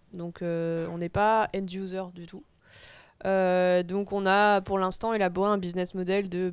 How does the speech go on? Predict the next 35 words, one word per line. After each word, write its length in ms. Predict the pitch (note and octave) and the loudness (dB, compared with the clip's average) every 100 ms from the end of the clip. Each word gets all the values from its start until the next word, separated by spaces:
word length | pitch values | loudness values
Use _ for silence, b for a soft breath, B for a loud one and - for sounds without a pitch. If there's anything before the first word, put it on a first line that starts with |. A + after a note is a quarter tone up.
| - | -2
pay 160 | F#3 | -4
per 180 | F3+ F3+ | -2 -6
use, 280 | F3 F#3+ G3 | -6 -8 -8
c'est-à-dire, 520 | - - F3 E3+ F3+ | -10 -8 -8 -8 -10
euh, 160 | F3 - - b b b _ | -10 -14 -16 b b b _
c'est 220 | - G3 | -12 -10
typiquement 480 | F3+ F#3 G3 G3+ G#3 | -10 -12 -12 -6 -4
une 80 | G3 | -2
A 80 | F3 | -4
P 140 | F3+ | -4
I, 360 | F3 G3 G#3 G3+ | -6 -6 -4 -2
euh, 300 | E3+ E3 E3 | 0 0 -2
et 100 | E3+ | -4
tu 140 | - | -8
payes 240 | - F#3+ F3+ | -4 -2 -2
à 40 | |
l'utilisation. 680 | E3+ - E3+ E3+ E3+ F3+ G#3+ _ - | -4 -10 -6 -6 -6 -10 -16 _ -10
Il 40 | |
y 20 | E3 | -6
a 120 | E3+ | -4
une 120 | F#3 | -6
grosse 340 | F#3 G#3+ A3 | -2 -2 -2
marge 260 | G#3 G3 F#3+ | -2 -2 -2
gratuite 420 | F3 F3+ - G3+ | -6 -6 -6 -12
au 60 | F3 | -10
début, 320 | E3+ E3+ G#3+ _ | -10 -10 -18 _
évidemment, 400 | F3+ E3+ E3 F3 | -12 -8 -8 -8
parce 240 | G#3 F3 - | -10 -14 -14
que, 360 | - - - _ b b b b b | -16 -18 -18 _ b b b b b
enfin, 440 | - D#3+ E3 - - _ _ _ _ _ _ _ | -10 -10 -10 -14 -20 _ _ _ _ _ _ _
sinon 340 | - G3 F#3 F3 | -10 -6 -2 -2
un 40 | |
développeur 380 | E3+ E3 D#3+ D#3+ | -4 -6 -4 -6
l'utilisera 400 | D#3 D#3 D#3 D3 | -6 -10 -8 -8
jamais, 220 | D3+ G#3 | -10 -12